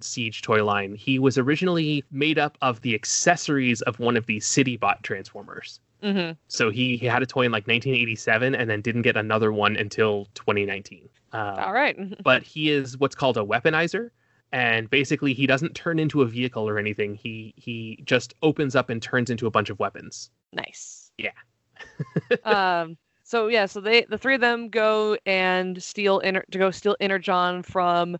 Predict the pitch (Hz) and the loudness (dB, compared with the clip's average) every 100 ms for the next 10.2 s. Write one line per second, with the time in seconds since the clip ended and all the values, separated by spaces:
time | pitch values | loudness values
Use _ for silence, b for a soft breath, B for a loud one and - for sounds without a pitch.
0 | - _ _ _ _ 214 196 233 - 220 | -12 _ _ _ _ -4 0 -2 -2 0
1 | 214 196 190 - - - 190 185 180 - | 2 2 0 -8 -16 0 4 4 0 -2
2 | 180 180 185 170 _ _ 175 170 175 180 | 0 2 0 -2 _ _ -16 -6 0 2
3 | 175 165 - 160 156 190 - - - 214 | 2 0 -2 0 2 2 0 -14 -10 0
4 | 208 - 127 120 165 170 185 - _ 190 | 0 0 0 0 2 2 2 -2 _ -2
5 | 185 185 185 185 185 175 - - 196 202 | 2 2 2 0 -4 -10 -18 -18 -6 0
6 | 214 226 220 220 214 202 190 185 185 - | 0 0 -4 -2 -2 0 0 2 0 -4
7 | - - - 190 185 185 180 202 208 190 | -14 -12 -2 2 4 2 0 0 0 2
8 | 196 190 - 185 180 180 - - 180 180 | 2 2 0 -2 -2 -4 -8 2 4 4
9 | 180 175 185 180 175 170 180 - 175 170 | 0 -4 -4 -2 -2 -4 -10 -4 0 2
10 | 170 165 | 2 0